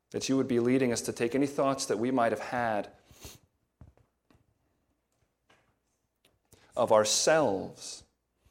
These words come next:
as decisive in a way that only you could ever be decisive. Lord, that you would be humbling us by your word. We marvel at the power of your word to do just that,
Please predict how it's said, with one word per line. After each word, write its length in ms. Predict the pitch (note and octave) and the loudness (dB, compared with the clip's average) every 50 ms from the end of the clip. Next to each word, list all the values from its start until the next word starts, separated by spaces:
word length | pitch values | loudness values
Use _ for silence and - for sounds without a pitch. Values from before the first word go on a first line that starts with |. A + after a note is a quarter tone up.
| _ _ _ _ _ _ _ _ _ _ _ _ _ _ _ _ _ _ _ _ _ _ _ _ _ - | _ _ _ _ _ _ _ _ _ _ _ _ _ _ _ _ _ _ _ _ _ _ _ _ _ -6
as 180 | - A2 G2 | -4 -4 -4
decisive 720 | - - A2+ - - - D3+ D3+ D#3 C#3+ - - - A2 - | -4 -2 -2 0 2 2 2 2 2 2 0 0 0 0 0
in 80 | G#2+ G2+ | 0 -2
a 40 | G#2 | 0
way 200 | G#2 A2 A2+ A2+ | 2 2 2 2
that 120 | G#2 A2 | 2 2
only 280 | B2 C#3 C#3+ B2+ A#2 A2 | 2 2 2 0 -2 -2
you 680 | G#2 G2 F2+ - C#3 E3+ E3 C3+ G#2 F2+ F2+ F2 - - _ _ _ _ _ _ _ | -6 -6 -6 -2 0 0 0 0 0 -4 -6 -10 -14 -20 _ _ _ _ _ _ _
could 140 | - - C3+ | -6 -6 -4
ever 340 | - - D3+ D3+ C#3 C3 A2+ | -2 2 2 2 2 2 0
be 140 | F#2+ A2+ A2 | 0 -2 -4
decisive. 800 | G2 G2+ - - - G2 G2+ G2+ - - - F#2+ F2+ - - - _ _ _ _ _ _ | -2 -4 -4 -2 -2 -2 -4 -4 -6 -8 -8 -10 -12 -14 -18 -20 _ _ _ _ _ _
Lord, 140 | - A#2+ A#2 | -2 -2 0
that 200 | A2 G#2+ - - | 0 0 0 0
you 80 | D3+ C#3+ | 0 0
would 120 | B2 A2+ F#2+ | 0 0 -2
be 120 | - G#2 | -4 -6
humbling 600 | - - - D3 C#3+ C#3 A#2+ G#2+ G2 G2 F#2+ F2+ | -6 -6 -6 -4 -2 0 0 -2 -2 -4 -4 -6
us 300 | F#2+ - - - - - - - - _ | -8 -8 -8 -8 -10 -12 -14 -20 -10 _
by 160 | - A#2+ A2+ A#2 | 0 0 2 2
your 200 | A#2 A#2 A2 A2 | 2 2 2 0
word. 440 | G#2 F2+ F#2 F#2 E2+ E2 - - - - - _ _ - - - _ _ _ _ _ _ _ _ _ _ _ _ _ _ _ _ _ _ _ _ _ _ _ _ _ _ _ _ _ _ _ _ - _ _ _ _ _ _ _ _ _ _ _ _ _ _ _ _ _ _ _ _ _ _ _ _ _ _ _ _ _ _ _ _ _ _ | 0 -2 -6 -6 -8 -12 -16 -18 -20 -20 -20 _ _ -20 -20 -20 _ _ _ _ _ _ _ _ _ _ _ _ _ _ _ _ _ _ _ _ _ _ _ _ _ _ _ _ _ _ _ _ -20 _ _ _ _ _ _ _ _ _ _ _ _ _ _ _ _ _ _ _ _ _ _ _ _ _ _ _ _ _ _ _ _ _ _
We 120 | - A#2+ A2+ | -4 -2 2
marvel 420 | A2+ A2+ A2+ A#2 A#2 A#2 A#2 A2 | 4 6 6 6 6 4 2 2
at 80 | G#2+ - | 2 0
the 60 | - | -4
power 460 | - - - B2 A2+ G#2 G2+ F#2+ F#2+ | -6 -2 -2 0 2 2 2 0 0
of 140 | G2 F#2+ - | -2 -2 -2
your 120 | G2 G#2 | -2 -4
word 280 | G2+ F2+ G2+ G2+ G2+ G2+ | -2 0 0 0 0 -2
to 80 | - G2+ | -4 -8
do 220 | - - G#2 G2+ | -4 -4 -4 -4
just 360 | F#2+ - G#2 F#2+ - - - | -4 -4 -6 -4 -6 -6 -6
that, 260 | - F#2+ F#2 F#2 - | -8 -8 -8 -10 -14